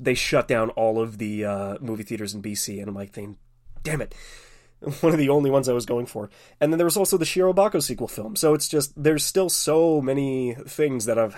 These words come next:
have to look forward to by the end of the year, which, considering how the vaccines have been pushed forward a bit more, so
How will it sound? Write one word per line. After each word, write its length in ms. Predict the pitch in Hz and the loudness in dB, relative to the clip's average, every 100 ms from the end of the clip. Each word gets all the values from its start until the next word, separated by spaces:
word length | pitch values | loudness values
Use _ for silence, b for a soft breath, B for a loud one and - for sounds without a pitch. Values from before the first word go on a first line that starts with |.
| - | -6
have 160 | 143 139 | -2 0
to 80 | 135 | -2
look 140 | 120 | -2
forward 220 | 147 156 | -2 -2
to 120 | 135 | 0
by 120 | 120 113 | 0 0
the 140 | 117 | 0
end 100 | 120 | -2
of 60 | 110 | -2
the 60 | |
year, 180 | 123 120 | -2 0
which, 240 | 117 - b b b b b b | -2 -4 b b b b b b
considering 520 | - 143 - 262 208 143 | -6 -2 0 0 0 0
how 520 | 156 170 165 147 135 _ - | 0 2 4 4 0 _ -10
the 140 | 139 | -2
vaccines 500 | 135 147 - 147 160 | 2 2 0 -2 0
have 120 | 127 | 0
been 240 | 113 107 101 - | -2 -4 -6 -8
pushed 240 | - 165 - | -4 -2 -2
forward 320 | 131 143 185 | -2 0 0
a 60 | |
bit 160 | 165 190 | -2 0
more, 300 | 147 185 220 | 0 0 -2
so 560 | 202 165 131 123 120 120 | -2 2 4 4 0 -4